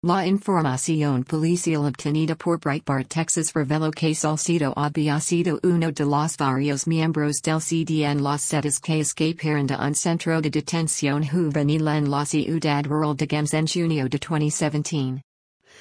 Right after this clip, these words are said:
Recientemente, El Pimpón fue el jefe operativo de la Tropa del Infierno y respondió a otro comandante de las Zetas,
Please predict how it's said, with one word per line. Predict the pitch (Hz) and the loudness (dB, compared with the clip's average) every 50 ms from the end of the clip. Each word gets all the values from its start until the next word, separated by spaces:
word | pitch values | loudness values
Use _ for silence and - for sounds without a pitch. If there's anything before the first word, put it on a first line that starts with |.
| - - - - _ _ _ _ - _ _ - | -20 -20 -20 -20 _ _ _ _ -20 _ _ 0
Recientemente, | 175 190 196 190 - - 190 165 160 151 151 147 147 147 - 143 127 123 123 123 135 - _ _ - - | 2 2 4 2 2 0 0 0 2 0 0 0 -2 -2 -4 -4 -4 -4 -4 -6 -6 -10 _ _ -6 -2
El | 175 190 208 | 0 0 0
Pimpón | - 208 214 202 202 180 170 170 170 | 0 0 -2 -2 -2 -2 -2 -2 -2
fue | - - 165 160 156 147 | -4 -2 0 2 2 2
el | 143 143 147 147 | 2 2 0 -2
jefe | 135 147 165 165 - 165 160 156 - - | -2 -2 -2 -2 -2 -2 -2 -2 -2 -2
operativo | 151 147 - 165 165 160 147 - 165 151 - 156 156 151 | -4 -4 -2 0 0 0 0 0 -2 0 0 0 0 0
de | 147 147 | 0 0
la | 147 147 160 170 | 2 2 0 0
Tropa | - 175 165 165 - - 147 | 0 -2 -2 -2 -2 -4 -2
del | - 147 139 135 135 | -2 0 -2 0 0
Infierno | 143 139 - - 175 170 175 170 156 143 131 | -2 -2 -2 0 0 0 2 2 0 0 -2
y | 131 143 147 151 156 | 0 0 0 0 0
respondió | 151 143 - - - 185 180 170 156 160 147 135 131 135 | 0 -2 -2 -2 0 0 0 2 2 2 2 2 0 -2
a | - - | -2 -2
otro | 156 170 - - 165 160 165 160 | -4 -4 -2 -2 0 0 0 -2
comandante | - 175 165 156 156 151 151 147 156 151 160 160 - 151 143 | -2 -2 -2 0 0 0 0 0 0 0 0 -2 -2 -2 -2
de | 127 131 | -2 0
las | 139 143 147 147 151 - | 0 0 0 0 0 -2
Zetas, | - - 151 139 147 135 135 139 - - | -2 -2 -2 0 0 -2 -2 -2 -6 -8